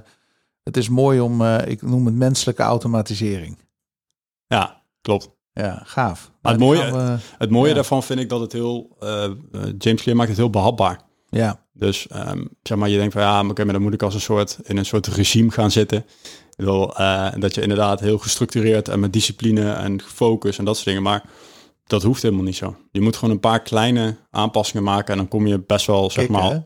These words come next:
Speaker 1: hè?
Speaker 2: ja, dat is echt wel
Speaker 1: Ja, dat is
Speaker 2: gaaf.
Speaker 1: mooi.
Speaker 2: Ja.
Speaker 1: Gaaf. En eigenlijk is dat in je business ook zo.
Speaker 2: Absoluut.
Speaker 1: Het is niet alleen de gewoonte van je leven, maar ook de gewoonte van je business, hè? Het zijn allemaal kleine dingetjes.
Speaker 2: Het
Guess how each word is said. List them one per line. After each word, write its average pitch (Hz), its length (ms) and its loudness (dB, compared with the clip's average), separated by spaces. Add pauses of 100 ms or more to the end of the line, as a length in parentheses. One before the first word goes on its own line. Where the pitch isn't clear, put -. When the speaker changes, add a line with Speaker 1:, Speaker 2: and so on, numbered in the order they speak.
Speaker 1:
hè? 101 100 -2
Speaker 2:
ja, 90 160 0
dat 95 120 0
is - 60 -6
echt 104 140 -2
wel 101 100 2
Speaker 1:
Ja, 113 80 0
dat 107 80 2
is 95 60 0
Speaker 2:
gaaf. 107 100 -4
Speaker 1:
mooi. 92 180 -6
Speaker 2:
Ja. 98 280 -2 (460)
Speaker 1:
Gaaf. 123 340 -4
En 156 140 0
eigenlijk 160 340 2
is 147 120 0
dat 147 180 0
in 143 100 2
je 135 100 2
business 175 400 -2
ook 220 180 -2
zo. 90 280 -16 (300)
Speaker 2:
Absoluut. 104 420 -2
Speaker 1:
Het - 120 -6
is 120 120 2
niet 151 180 4
alleen 135 200 4
de 131 60 0
gewoonte 127 480 0
van 127 200 -4
je 120 80 2
leven, 123 400 2
maar 101 180 0
ook 113 120 -4
de 117 60 -4
gewoonte 117 400 -2
van 120 140 -2
je 110 80 0
business, 139 420 -2
hè? - 60 -4
Het 180 200 -4
zijn 120 160 -2
allemaal 123 260 2
kleine 123 300 0
dingetjes. 101 440 -4
Speaker 2:
Het - 80 -20